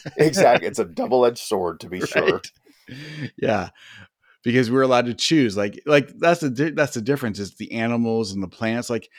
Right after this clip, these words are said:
Speaker 1: it's not like they're choosing, "Oh, today am I gonna l-, look at the sun?" <laughs> You know?
Speaker 2: <laughs>
Speaker 1: Where we have to, like, actually make that choice, <laughs> you
Speaker 2: Right.
Speaker 1: know?
Speaker 2: Exactly.
Speaker 1: Um, I mean, and, and there's so much, eh,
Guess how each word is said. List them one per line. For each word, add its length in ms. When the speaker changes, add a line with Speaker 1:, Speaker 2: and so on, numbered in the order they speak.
Speaker 1:
it's 100
not 100
like 120
they're 140
choosing, 560
"Oh, 340
today 300
am 100
I 120
gonna 360
l-, 400
look 140
at 100
the 80
sun?" 460
<laughs> 140
You 120
know? 480
Speaker 2:
<laughs> 280
Speaker 1:
Where 120
we 180
have 160
to, 100
like, 160
actually 340
make 200
that 220
choice, 720
<laughs> 40
you 80
Speaker 2:
Right. 240
Speaker 1:
know? 300
Speaker 2:
Exactly. 440
Speaker 1:
Um, 160
I 120
mean, 240
and, 200
and 180
there's 160
so 240
much, 380
eh, 300